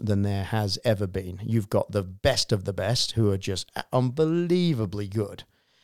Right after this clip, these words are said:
And then you get guys that are not,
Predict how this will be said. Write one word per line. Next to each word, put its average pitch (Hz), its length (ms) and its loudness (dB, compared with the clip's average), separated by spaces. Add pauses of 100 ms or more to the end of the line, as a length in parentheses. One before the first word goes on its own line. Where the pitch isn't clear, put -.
(360)
And 113 220 4
then 113 220 6
you 107 160 6
get 104 440 0
guys 101 680 2 (220)
that 101 300 -4 (180)
are 98 540 0 (1900)
not, 110 420 -4